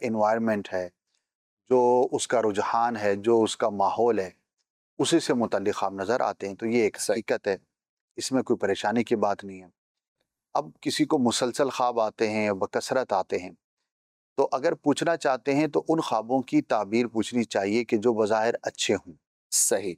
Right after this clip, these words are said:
Speaker 1: اب خواب ہی ایسا ہے کہ اس کے اندر کوئی اچھائی کا پہلو ہی نہیں ہے، اس میں پوچھنے کی حاجت نہیں ہے۔ یا پھر ایسا ہے کہ آپ کنفیوز ہیں، آپ کو سمجھ ہی نہیں آ رہی کہ پتہ نہیں اس کی تعبیر کیا ہوگی، تو پھر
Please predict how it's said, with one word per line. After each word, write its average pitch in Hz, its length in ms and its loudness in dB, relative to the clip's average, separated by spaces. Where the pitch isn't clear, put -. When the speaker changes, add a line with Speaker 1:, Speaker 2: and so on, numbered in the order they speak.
Speaker 1:
اب 110 160 -4
خواب 135 320 -4
ہی 156 80 4
ایسا 127 280 0
ہے 117 120 2
کہ 113 100 -4
اس 104 140 -4
کے 113 80 -2
اندر 107 240 0
کوئی 110 360 0
اچھائی 113 360 -2
کا 117 140 -2
پہلو 107 420 2
ہی 117 180 2
نہیں 98 340 -2
ہے، 90 120 -16
اس 135 180 -2
میں 135 80 0
پوچھنے 117 420 -2
کی 127 180 -2
حاجت 110 320 0
نہیں 92 220 -6
ہے۔ 85 100 -18
یا 185 160 2
پھر 180 200 0
ایسا 135 360 2
ہے 120 120 2
کہ - 40 -6
آپ 120 280 0
کنفیوز 117 560 2
ہیں، 104 100 2
آپ 101 160 -2
کو 110 100 2
سمجھ 104 260 0
ہی 123 100 4
نہیں 120 140 2
آ 107 120 4
رہی 98 140 -4
کہ 95 60 -12
پتہ 101 180 -2
نہیں 107 120 0
اس 101 100 -4
کی 113 120 0
تعبیر 104 380 0
کیا 117 220 0
ہوگی، 92 360 -2
تو 101 60 -8
پھر 113 340 2